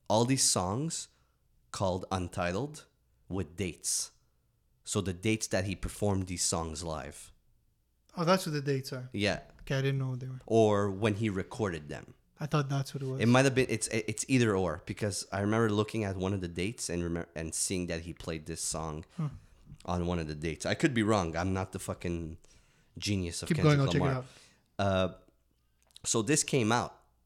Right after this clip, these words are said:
Speaker 1: but we're, they're tr-, we're not trying to focus on Kendrick Lamar this year. We're trying to focus on the other artist.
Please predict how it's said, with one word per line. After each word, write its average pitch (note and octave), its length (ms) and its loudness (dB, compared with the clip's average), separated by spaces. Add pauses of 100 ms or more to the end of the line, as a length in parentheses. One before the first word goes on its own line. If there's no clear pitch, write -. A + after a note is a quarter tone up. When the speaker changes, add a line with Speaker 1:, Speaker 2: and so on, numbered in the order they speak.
(1400)
Speaker 1:
but A2 120 6
we're, G#2+ 280 4
they're A2+ 180 2
tr-, - 260 2
we're A#2 140 4
not C#3+ 180 4
trying C#3+ 180 2
to C3 60 2
focus B2 360 0
on G#2+ 100 2
Kendrick G#2+ 360 -2
Lamar G2 260 2
this D#2+ 220 -4
year. D#2+ 140 -4
We're E2 60 -4
trying G2 200 0
to F#2 60 0
focus - 400 -4
on D#2+ 220 -2 (360)
the - 160 -10
other F2+ 240 -2
artist. D2+ 460 -6